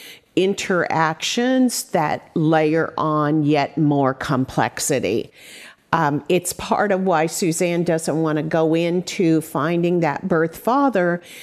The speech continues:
because if that story is an ugly story, then she is going to experience the ugliness that they bring to the table, which adds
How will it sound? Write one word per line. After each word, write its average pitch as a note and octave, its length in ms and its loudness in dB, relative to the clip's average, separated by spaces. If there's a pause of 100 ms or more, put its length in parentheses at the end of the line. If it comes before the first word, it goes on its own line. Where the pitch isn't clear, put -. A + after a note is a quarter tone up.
(260)
because G#3 640 0
if - 280 -4
that G3 300 2
story A3 580 2
is G#3 220 0
an G3+ 180 0
ugly G#3 400 2
story, G3 840 2 (320)
then G#3 520 2
she B3 760 0
is G#3 220 -2
going G3+ 280 0
to - 200 -2
experience A3 720 -2
the - 320 -4
ugliness F3+ 1080 0 (360)
that F3 300 0
they F3+ 160 2
bring E3+ 360 0
to F#3 140 -6
the E3 140 -2
table, G#3+ 540 0
which F3+ 400 0
adds E3+ 400 0